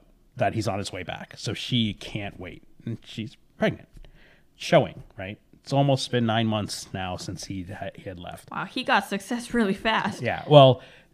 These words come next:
Speaker 1: um, again, I don't know if this is to the story of how they
Speaker 2: Mm-hmm.
Speaker 1: did it, 'cause others were saying, like, he was there for a couple of years, but the way this story said it was that, you know, seventeen fifteen, seventeen sixteen, <laughs> seventeen seventeen.
Speaker 2: Wow.
Speaker 1: But, um, so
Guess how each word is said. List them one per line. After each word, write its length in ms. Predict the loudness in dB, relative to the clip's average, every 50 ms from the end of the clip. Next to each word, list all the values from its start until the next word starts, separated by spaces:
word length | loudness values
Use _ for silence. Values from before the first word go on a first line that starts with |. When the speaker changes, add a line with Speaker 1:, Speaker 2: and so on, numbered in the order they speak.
| _ _ 0
Speaker 1:
um, 500 | 2 2 4 4 2 0 -2 -4 -8 -12 -20 _ -20 _ _ _ _ _ _ -4
again, 220 | -2 -2 0 0
I 40 | 0
don't 80 | 2 2
know 40 | 2
if 60 | 2
this 100 | 0 -4
is 80 | -4 -6
to 100 | -8 -8
the 100 | -8 -8
story 520 | -6 -4 -2 -2 -2 0 0 0 -2 -2 -4 _ -10
of 180 | -6 -4 -2 0
how 100 | 2 2
they 100 | 2 2
Speaker 2:
Mm-hmm. 60 | 2
Speaker 1:
did 120 | 0 -2 -2
it, 60 | -2
'cause 180 | -4 -4 -2 0
others 280 | 0 2 2 2 2 0
were 60 | -2
saying, 220 | -4 -4 -4 -4
like, 140 | -4 -4 -4
he 100 | -4 -4
was 220 | -4 -4 -6 -6
there 180 | -6 -4 -4 -4
for 100 | -4 -6
a 40 | -8
couple 220 | -6 -6 -4 -2
of 60 | -2
years, 220 | -2 0 -2 -2 -2
but 120 | -4 -6 -4
the 60 | -4
way 140 | -4 -2 -4
this 160 | -4 -6 -6
story 240 | -6 -6 -6 -6 -6
said 180 | -8 -10 -10
it 40 | -10
was 120 | -10 -12
that, 160 | -10 -12 -12 -12 _ -20 -18
you 60 | -16
know, 80 | -16 -16 -16 -8
seventeen 320 | -4 -4 -4 -2 -2 -4
fifteen, 380 | -4 -6 -8 -8 -10 -10 -8 -8
seventeen 320 | -8 -8 -8 -8 -8 -8
sixteen, 360 | -10 -12 -12 -12 -12 -12 -10
<laughs> 100 | -2 2
seventeen 320 | 4 4 4 4 2 -2 -2
seventeen. 720 | -2 -2 -4 -4 -4 -4 -6 -8 -10 -10 -10 -12 -14 -10 -6
Speaker 2:
Wow. 280 | -4 -2 -2 -2 -4 -6 -8 -14 -20 -10 -2
Speaker 1:
But, 240 | 2 2 2 2 2 0
um, 380 | 0 2 2 0 -2 -4 -8 -10 -16 _ _ -20 -20 -20 -20 -20 _ _ _ _ _ _ _ _ _ _ _ -20 -20 -20 -20 _ -20 _ _ _ _ 2
so 400 | 6 8 10 10 10 8 6